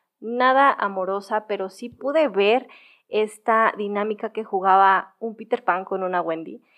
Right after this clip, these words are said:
y me pareció demasiado curioso, hice la investigación y efectivamente. Yo sé que todas las chicas queremos en algún momento una historia de cuento de hadas,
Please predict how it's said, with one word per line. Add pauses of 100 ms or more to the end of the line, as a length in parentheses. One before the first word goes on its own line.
(280)
y
me
pareció
demasiado
curioso,
hice
la
investigación
y
efectivamente. (300)
Yo
sé
que
todas
las
chicas
queremos
en
algún
momento
una
historia
de
cuento
de
hadas,